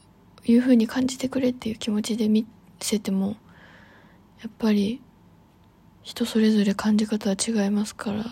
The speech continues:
その価値観とか、その人が今まで経験してきたこととか、もしかしたらその人が映画見る直前に何かあって、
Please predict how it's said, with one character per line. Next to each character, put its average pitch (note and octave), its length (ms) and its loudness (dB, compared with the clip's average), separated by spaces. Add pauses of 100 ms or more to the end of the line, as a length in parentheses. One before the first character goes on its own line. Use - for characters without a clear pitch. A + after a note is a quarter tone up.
(160)
そ - 200 -6
の G#3 500 -2
価 G#3+ 120 -4
値 - 140 -6
観 G#3 220 -6
と - 120 -18
か、 C4+ 280 -6
そ - 140 -8
の G3+ 100 0
人 G#3 180 -6
が G3+ 80 -2
今 G3 160 0
ま G3+ 140 0
で F#3+ 100 -2
経 G3+ 200 -6
験 G3+ 240 -6
し - 60 -10
て - 140 -12
き - 80 -16
た - 140 -12
こ - 120 -18
と - 120 -14
と - 100 -14
か、 - 160 -20 (1200)
も A3 60 -4
し G#3 80 -4
か G#3+ 140 -4
し - 60 -12
た G#3+ 100 -6
ら G3+ 100 -4
そ G#3+ 100 -4
の G#3 140 2
人 G#3+ 160 -4
が G3 100 2
映 G3+ 100 4
画 G#3 120 2
見 G#3 120 4
る G3 80 2
直 G#3 280 -4
前 G3+ 120 2
に G3 140 2
何 G3 220 0
か - 200 -8 (1700)
あ - 80 -4
っ - 40 -2
て、 - 340 -8